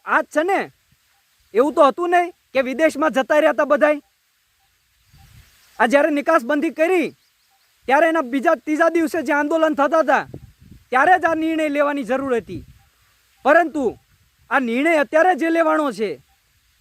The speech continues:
એ નિર્ણય એ કાંઈક ને કાંઈક રૂપમાં ચૂંટણીલક્ષી નિર્ણય છે. એટલે આ ખેડૂતોને, ખેડૂતોને વોટ બેંક બનાવવાનો નિર્ણય, નિર્ણય છે અને ખેડૂતોને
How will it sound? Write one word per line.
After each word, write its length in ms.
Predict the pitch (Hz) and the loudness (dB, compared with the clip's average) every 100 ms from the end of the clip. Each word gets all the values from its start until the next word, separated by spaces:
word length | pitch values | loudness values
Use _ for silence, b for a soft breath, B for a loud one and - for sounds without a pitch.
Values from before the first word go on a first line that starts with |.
| _ _ - _ _ _ - - - | _ _ -20 _ _ _ -20 -6 4
એ 140 | 302 | 4
નિર્ણય 420 | 285 247 254 277 359 339 - _ _ - - | 4 0 0 0 0 -2 -16 _ _ -12 -8
એ 80 | |
કાંઈક 340 | 277 - 311 381 | -6 0 0 2
ને 120 | 359 | -2
કાંઈક 260 | 302 320 254 | 2 0 0
રૂપમાં 420 | 277 220 233 160 | -4 -6 -8 -8
ચૂંટણીલક્ષી 640 | - 262 370 359 339 - 277 | -8 -8 -2 2 2 0 -4
નિર્ણય 380 | 262 262 247 | -4 -4 -4
છે. 280 | 180 196 147 _ _ _ _ _ _ | -6 -8 -10 _ _ _ _ _ _
એટલે 260 | 190 247 349 359 _ _ _ _ - | -8 4 4 4 _ _ _ _ -12
આ 60 | |
ખેડૂતોને, 640 | 240 262 320 349 330 320 247 131 _ _ _ _ _ _ _ _ _ _ | -4 0 0 0 -2 0 -2 -6 _ _ _ _ _ _ _ _ _ _
ખેડૂતોને 480 | 262 330 311 330 330 277 165 _ _ - _ _ _ 180 | 2 2 -2 0 2 0 -6 _ _ -20 _ _ _ 0
વોટ 240 | 269 330 | 0 2
બેંક 240 | 320 349 | 0 0
બનાવવાનો 500 | 277 311 320 311 302 | 2 2 4 2 2
નિર્ણય, 480 | 285 269 294 269 220 | -2 -4 -4 -4 -8
નિર્ણય 460 | 180 240 277 269 226 | -8 -6 -6 -6 -6
છે 260 | 202 170 - _ _ _ _ | -8 -10 -12 _ _ _ _
અને 160 | 240 294 | 0 0
ખેડૂતોને 720 | - 277 320 339 320 277 160 | 2 0 2 0 0 -2 -6